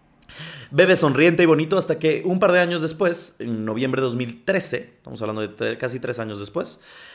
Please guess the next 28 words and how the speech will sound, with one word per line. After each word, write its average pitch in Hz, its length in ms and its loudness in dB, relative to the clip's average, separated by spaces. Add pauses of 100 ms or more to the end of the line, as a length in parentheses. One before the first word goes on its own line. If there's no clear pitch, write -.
(340)
empieza 170 680 -2
a 185 80 0
tener 147 180 0
complicaciones 139 540 -4
con 131 120 -8
su 117 120 -4
respiración, 127 760 -2
así - 220 -10
que 135 80 -12
sus 123 160 -10
papás 131 540 -2
deciden 123 420 -4
llevarlo 123 340 2
al 120 80 2
hospital 107 440 -2
Abelardo 107 500 2
Santos, - 640 -12
¿no? 208 240 -12 (800)
Siete 233 320 4
cuarenta 208 280 4
de 190 40 4
la 170 80 6
noche 175 220 0
los 156 140 2
doctores 160 380 4
lo 139 120 0
pronuncian 139 580 0
muerto 196 560 -2